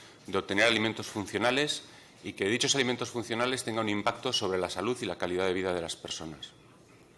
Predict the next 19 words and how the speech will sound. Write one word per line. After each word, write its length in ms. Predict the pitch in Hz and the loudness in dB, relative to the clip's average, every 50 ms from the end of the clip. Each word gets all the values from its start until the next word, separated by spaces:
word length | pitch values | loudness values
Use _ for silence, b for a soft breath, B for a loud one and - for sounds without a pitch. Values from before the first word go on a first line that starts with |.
| - - - - B B B B B B B B B B B B B B B - - - | -20 -20 -20 -20 B B B B B B B B B B B B B B B -14 -4 0
Además, 400 | 104 101 104 110 127 139 143 - | 2 4 6 8 8 6 6 4
con 240 | - - 117 117 104 | 2 0 0 0 4
todo 140 | 120 117 120 | 6 6 8
ello 180 | 127 139 151 | 8 6 6
queremos 340 | 147 117 104 110 113 113 - | 4 4 2 2 0 0 0
impulsar 560 | 110 98 92 - 104 90 - - 127 143 143 | -2 -2 -2 -2 -2 -2 2 4 4 4 4
la 80 | 139 113 | 4 2
actividad 380 | - - 104 95 95 98 101 95 | 0 0 -2 0 2 2 2 0
industrial 840 | 98 92 90 90 - - - - 120 139 156 175 175 156 117 92 | 0 -2 -2 -2 -4 -4 -2 2 4 4 4 4 2 -2 -6 -6
de 100 | 82 92 | -6 -4
estos 240 | 90 - - 90 80 | -4 -4 -6 -6 -4
dos 160 | 90 98 - | -2 -2 -2
sectores, 640 | - 110 - - 143 147 160 185 196 - - - B B B B B B B B B - | -4 -4 0 2 2 2 2 2 0 -2 -4 -6 B B B B B B B B B 2
que 180 | - 95 107 | 4 6 6
es 180 | 113 107 - - | 6 6 4 2
el 100 | 98 90 | 2 2
leitmotiv 480 | 98 101 98 104 101 - - 113 104 95 | 2 2 2 0 0 -2 -2 -4 -2 -2
de 80 | 98 | -4
Tecnalia. 540 | - - 90 - 95 90 85 80 76 73 71 | -6 -6 -8 -6 -4 -4 -4 -4 -6 -10 -12